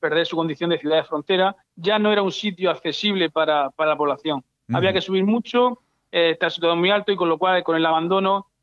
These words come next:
Speaker 1: nadie ocupó, volvió a ocupar porque ya no hacía falta estar, eh, intramuros del castillo porque ya no había, ya no había ningún tipo de, de guerra, no había ningún tipo de conflicto y por lo tanto fue un abandono, fue un abandono que no fue,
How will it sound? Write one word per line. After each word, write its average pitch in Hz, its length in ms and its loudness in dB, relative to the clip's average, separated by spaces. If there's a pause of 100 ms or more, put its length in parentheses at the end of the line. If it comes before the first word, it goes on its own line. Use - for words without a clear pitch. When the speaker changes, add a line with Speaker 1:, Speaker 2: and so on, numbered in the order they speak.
Speaker 1:
nadie 196 640 2
ocupó, 180 640 0
volvió 165 260 0
a 175 40 2
ocupar 175 340 -2
porque 165 260 -2
ya 165 180 2
no 165 120 0
hacía 160 220 -2
falta 170 280 0
estar, 160 260 -2
eh, 147 440 0
intramuros 170 560 0
del 160 100 -2
castillo 180 340 -2
porque 160 240 -4
ya 160 120 2
no 165 80 0
había, 160 360 2 (400)
ya 165 120 0
no 165 60 2
había 165 120 2
ningún 160 240 0
tipo 160 340 -2
de, 147 300 2
de 143 160 0
guerra, 170 380 0
no 160 80 0
había 160 120 0
ningún 151 200 -8
tipo 156 260 -2
de 151 80 0
conflicto 170 580 -4 (260)
y 196 120 -4
por 180 100 0
lo 175 60 0
tanto 190 480 -2 (100)
fue - 160 -2
un 214 100 2
abandono, 190 920 0
fue 190 100 -2
un 196 100 0
abandono 190 460 0
que 175 140 -4
no 170 160 -4
fue, 175 520 0